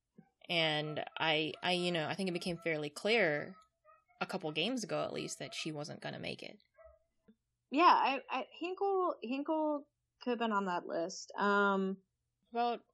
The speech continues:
Speaker 1: Taylor Lytle?
Speaker 2: Yeah.
Speaker 1: Or, or Jess McDonald. I know Jess McDonald's older, and if you're wanting to put a young kid in there to prepare for twenty nineteen, I'm sorry, that's just the way it shakes out, Jess McDonald.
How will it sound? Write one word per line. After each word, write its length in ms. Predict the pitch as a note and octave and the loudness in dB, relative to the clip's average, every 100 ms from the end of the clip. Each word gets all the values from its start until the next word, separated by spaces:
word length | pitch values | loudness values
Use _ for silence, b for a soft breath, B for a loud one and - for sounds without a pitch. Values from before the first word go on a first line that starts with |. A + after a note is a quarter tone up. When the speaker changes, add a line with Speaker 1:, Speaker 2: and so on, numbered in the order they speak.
| - - | -12 -6
Speaker 1:
Taylor 260 | A3 A3 | -2 -2
Lytle? 420 | G3 F3 G3+ D3 - _ _ _ _ _ _ _ - | 0 0 -2 -4 -6 _ _ _ _ _ _ _ 6
Speaker 2:
Yeah. 460 | G3 F#3+ F#3+ G3+ A3 | 8 8 8 4 0
Speaker 1:
Or, 100 | F3+ E3+ - - | -4 -12 -8 -4
or 80 | F#3 | 0
Jess 220 | F#3+ - | -2 -2
McDonald. 280 | F#3 F3 - | -2 -2 0
I 60 | |
know 140 | G#3 B3+ | 0 0
Jess 180 | C#4+ | 0
McDonald's 480 | B3+ D#3 F#3 F3+ F#3 | -2 -2 0 0 0
older, 440 | - D#3 F3 G#3 B3 _ _ _ _ - | -2 0 0 0 -4 _ _ _ _ -2
and 500 | D#3+ D#3 D#3 D#3 - | 0 2 0 -4 -4
if 220 | E3+ - | -4 -2
you're 240 | F3+ F3+ | -2 0
wanting 320 | E3+ E3+ E3+ F3 | 0 -2 -2 -4
to 140 | F3+ - _ | -8 -12 _
put 260 | - F3+ F3+ | -4 0 0
a 60 | E3+ | 0
young 320 | E3 D#3+ E3+ | 0 0 -2
kid 200 | - F3 | -2 -2
in 180 | F3+ F3+ | -2 -2
there 220 | F#3+ F#3+ | 0 -2
to 100 | - | -4
prepare 320 | D#3+ - D#3+ | -8 -4 -4
for 100 | - | -4
twenty 180 | F#3+ E3 | -6 -4
nineteen, 840 | D#3 D#3 - E3+ F3+ G3+ F#3 D3+ - - - - - - | -4 -6 -6 -6 -4 -4 -6 -10 -16 -20 -20 -20 -16 -6
I'm 160 | D#3+ D#3+ | -4 -2
sorry, 240 | D#3 D#3 | 0 0
that's 160 | C#3+ - | 0 -4
just 160 | - | -6
the 40 | D#3 | -6
way 120 | D3 | -6
it 80 | - | -6
shakes 280 | D#3 - | -10 -8
out, 240 | D#3+ D#3+ E3 - - - - | -6 -6 -10 -16 -20 -20 -12
Jess 200 | F3+ F3+ | -8 -8
McDonald. 440 | E3+ E3+ F3+ G#3+ | -4 -4 -2 -4